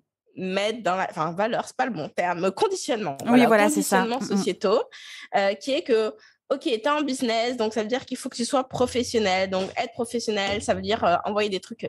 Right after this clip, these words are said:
Speaker 1: hyper carrés, super bien présentés, le make-up, le tailleur, le machin. Euh,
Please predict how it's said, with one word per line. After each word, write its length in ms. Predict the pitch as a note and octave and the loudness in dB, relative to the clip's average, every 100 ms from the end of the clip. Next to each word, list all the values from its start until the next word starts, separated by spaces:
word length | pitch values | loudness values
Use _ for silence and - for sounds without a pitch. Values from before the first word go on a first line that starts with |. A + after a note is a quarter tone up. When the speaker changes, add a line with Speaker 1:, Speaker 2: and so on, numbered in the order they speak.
| - | -4
Speaker 1:
hyper 360 | A#3 B3 G#3+ - | -2 0 0 0
carrés, 460 | F#3 G#3 F#3 F#3 G3+ | -2 0 2 2 0
super 360 | - B3 C4 | -2 0 0
bien 160 | A3 G#3+ | 2 -2
présentés, 720 | - F#3 F#3 D#3+ - A3+ A3+ - - - | -4 -4 -2 -2 0 2 2 -2 -10 -2
le 100 | A#3 | 2
make-up, 400 | C4+ B3+ B3+ A3+ A#3+ | 2 0 0 0 0
le 120 | A#3 | 0
tailleur, 440 | C4+ G#3+ A3 G#3+ | 0 -2 0 -2
le 100 | G#3 | -2
machin. 600 | G3+ F3+ - A#3 A3+ A3+ A#3 - - - | -4 -4 -2 0 2 0 -2 -12 -8 0
Euh, 380 | F3+ F#3 F#3 | 2 2 0